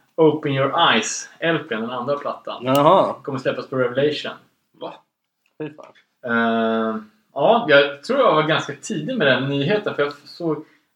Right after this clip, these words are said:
Speaker 1: eh, vi har ju en sån här skivsamlar-tjosan på internet, eller på, på Instagram. Eh, och dagens tema var ju att lägga upp, eh, så här bild på skiva som förtjänar en reissue. Eh, och då, eh, då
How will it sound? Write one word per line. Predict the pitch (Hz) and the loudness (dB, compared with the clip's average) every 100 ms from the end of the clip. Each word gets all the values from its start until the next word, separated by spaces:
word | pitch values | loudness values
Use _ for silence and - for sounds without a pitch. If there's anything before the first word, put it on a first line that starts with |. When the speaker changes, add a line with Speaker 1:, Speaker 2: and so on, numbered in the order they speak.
| - | -4
Speaker 1:
eh, | 123 120 | 0 0
vi | 117 | 0
har | 131 143 | 4 4
ju | |
en | 127 | 4
sån | 123 | -2
här | 107 | -2
skivsamlar-tjosan | 160 131 - 135 120 117 113 113 110 _ _ - 147 139 120 104 | 0 0 -2 -4 -2 0 0 0 -6 _ _ -6 -4 -2 -4 -6
på | 143 | -6
internet, | 131 - 113 - _ | -6 -8 -10 -12 _
eller | - 117 139 139 | 0 0 4 4
på, | 143 | 4
på | 175 | 2
Instagram. | 165 - 110 - - _ _ _ _ _ _ _ _ _ _ _ _ - | 0 -2 -4 -4 -12 _ _ _ _ _ _ _ _ _ _ _ _ 2
Eh, | 143 | 4
och | 147 156 | 4 4
dagens | 180 185 165 - - | 4 4 4 -2 -4
tema | 165 151 131 127 | 0 2 2 0
var | 127 123 | 0 0
ju | 127 | 0
att | 131 | 0
lägga | 131 127 | 0 -2
upp, | 123 - _ 131 | -4 -10 _ -4
eh, | 123 120 | -4 -4
så | - 127 | -4 -4
här | |
bild | 127 147 139 120 | -2 0 0 -2
på | 135 | -6
skiva | 131 143 127 117 | 0 2 4 2
som | 123 117 | -4 -8
förtjänar | - 139 123 120 | -2 2 2 2
en | 117 113 | 0 0
reissue. | 127 165 165 - - 127 - - - _ _ _ _ | 0 2 2 2 -2 -4 -8 -12 -20 _ _ _ _
Eh, | 110 107 | -14 -10
och | 113 | -4
då, | 131 120 117 113 107 - _ _ _ _ _ _ _ - - _ _ _ - | 0 2 2 0 -4 -12 _ _ _ _ _ _ _ -20 -20 _ _ _ -4
eh, | 117 113 113 117 | 2 4 4 4
då | 147 165 143 | 4 8 8